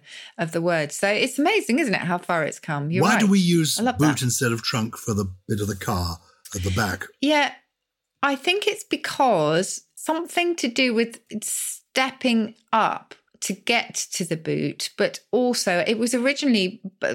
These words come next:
Speaker 1: sort of on the side. It wasn't, it wasn't the back of a car for storage. It was originally on the side of a carriage,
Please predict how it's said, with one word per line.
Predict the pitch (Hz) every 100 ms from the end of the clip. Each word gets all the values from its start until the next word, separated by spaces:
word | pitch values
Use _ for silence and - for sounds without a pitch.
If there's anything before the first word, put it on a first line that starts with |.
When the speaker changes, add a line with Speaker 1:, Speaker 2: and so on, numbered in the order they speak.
| -
Speaker 1:
sort | - 214
of | 196
on | 233 220
the | 220
side. | - 247 226 175 156 143
It | 202
wasn't, | 247 202 -
it |
wasn't | 202 202 185
the | 175
back | - 185 196 -
of | 170
a | 160
car | - 147 139
for | -
storage. | 165 - 175 151 -
It |
was | 180
originally | 180 196 190 185
on | - 185 175
the |
side | 170 - 185 165
of | 165
a | 156
carriage, | - 208 190 - - - -